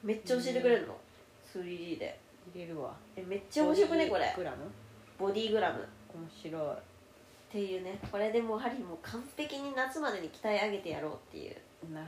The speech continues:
Speaker 2: ほどね。
Speaker 1: うん。それ、裸族、
Speaker 2: ゆうこも鍛え上げたい。
Speaker 1: 裸族になっちまおうっていうね。
Speaker 2: 頑張ろうっぺ。
Speaker 1: うん。そう、ハリーね、そういえばね。
Speaker 2: 裸族になっちまおう。
Speaker 1: え、そうそうそう。あの、ハリーさ、結構さ、
Speaker 2: うん。
Speaker 1: 下着姿でさ、うろうろするの好きなんだよね。
Speaker 2: え、でもね、ハリーって下着似合うよね。
Speaker 1: 下着は似合ってないんだけど。
Speaker 2: いや、似合う、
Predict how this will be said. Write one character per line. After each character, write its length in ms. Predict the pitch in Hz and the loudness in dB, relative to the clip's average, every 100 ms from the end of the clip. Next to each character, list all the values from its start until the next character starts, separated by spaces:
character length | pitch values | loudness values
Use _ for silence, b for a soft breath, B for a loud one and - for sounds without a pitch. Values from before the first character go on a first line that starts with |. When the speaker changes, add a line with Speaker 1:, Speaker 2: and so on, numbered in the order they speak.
| 165 | -8
Speaker 2:
ほ 60 | |
ど 80 | 175 | -8
ね。 260 | 165 175 208 | -6 -8 -10
Speaker 1:
う 560 | 156 156 165 - - 185 | -14 -14 -16 -18 -10 0
ん。 20 | |
そ 40 | |
れ、 80 | 196 | 2
裸 280 | 202 254 269 | 6 6 6
族、 160 | - 202 | 2 2
Speaker 2:
ゆ 60 | |
う 20 | |
こ 0 | |
も 0 | |
鍛 20 | 175 | 2
え 20 | |
上 60 | |
げ 100 | 170 175 | 0 -2
た 120 | 180 | 0
い。 40 | |
Speaker 1:
裸 180 | 170 226 233 | 4 4 2
族 120 | 208 | 0
に 80 | 180 | 0
な 100 | 190 | 0
っ 40 | |
ち 120 | - 170 | -2 -4
ま 140 | 156 | -2
お 100 | 151 | -2
う 20 | |
っ 40 | 151 | -2
て 160 | - | -4
い 20 | 202 | -4
う 40 | |
ね。 60 | 175 | -2
Speaker 2:
頑 200 | 180 180 | -2 0
張 100 | 185 | 2
ろ 80 | 185 | 0
う 20 | |
っ 20 | - - | -2 -8
ぺ。 120 | - - - - | -8 -8 -14 -14
Speaker 1:
う 40 | 104 | -10
ん。 340 | 92 - - - - - - - - - | -8 -8 -12 -18 -20 -20 -20 -20 -18 -12
そ 120 | 165 | -10
う、 20 | |
ハ 100 | 185 175 | -10 -8
リ 60 | 196 | -10
ー 80 | 175 | -10
ね、 200 | 170 208 | -10 -8
そ 120 | 208 | -2
う 60 | 208 | 0
い 60 | |
え 80 | 220 | 0
ば 20 | |
ね。 0 | |
Speaker 2:
裸 100 | - | -2
族 100 | 311 | -4
に 60 | - | -4
な 60 | |
っ 40 | - | -6
ち 140 | - | -8
ま 60 | 170 | -8
お 40 | |
う。 40 | - - | -14 -16
Speaker 1:
え、 80 | 208 | -12
そ 60 | 202 | -10
う 40 | |
そ 80 | 175 | -10
う 40 | 165 | -10
そ 60 | 160 | -10
う。 20 | - - - - - - - 180 | -12 -18 -20 -20 -20 -20 -18 -12
あ 40 | |
の、 60 | 170 | -8
ハ 120 | 185 | -6
リ 60 | 196 | -6
ー 160 | 180 165 | -8 -8
さ、 300 | 151 156 - - | -8 -8 -10 -12
結 180 | - 254 185 | -12 -10 -8
構 140 | 170 - | -8 -8
さ、 180 | - - | -10 -12
Speaker 2:
う 40 | |
ん。 40 | |
Speaker 1:
下 220 | - 277 330 | -8 -4 -2
着 120 | 330 | -2
姿 380 | - 339 285 185 | -4 -2 0 -2
で 140 | 170 | -2
さ、 180 | 165 160 | -2 0
う 80 | 202 | 2
ろ 120 | 190 | 2
う 40 | |
ろ 60 | 175 | -2
す 180 | - 170 | -6 -12
る 60 | |
の 60 | - | -12
好 60 | |
き 140 | - - | 4 8
な 140 | 403 | 10
ん 40 | 349 | 10
だ 60 | |
よ 60 | - | 6
ね。 200 | 233 - | 4 6
Speaker 2:
え、 180 | 202 196 | 6 8
で 80 | 196 | 8
も 140 | 185 | 6
ね、 180 | 175 190 | 6 4
ハ 180 | - 403 | 4 0
リ 200 | 440 330 | 0 0
ー 20 | |
っ 40 | |
て 80 | - | -2
下 280 | - - 269 | -8 -2 -2
着 120 | 269 | 0
似 200 | 262 254 | -2 0
合 80 | 262 | 0
う 60 | |
よ 80 | 165 | 0
ね。 120 | 170 | -2
Speaker 1:
下 120 | 220 - | 0 0
着 40 | |
は 840 | - - - - 403 427 427 440 320 | 0 -10 -10 2 6 10 12 12 10
似 140 | 330 | 8
合 40 | 240 | 8
っ 20 | |
て 100 | 214 | 8
な 60 | |
い 20 | 226 | 8
ん 20 | |
だ 0 | |
け 0 | |
ど。 60 | |
Speaker 2:
い 20 | 233 | 8
や、 60 | |
似 0 | |
合 100 | |
う、 40 | 254 | 8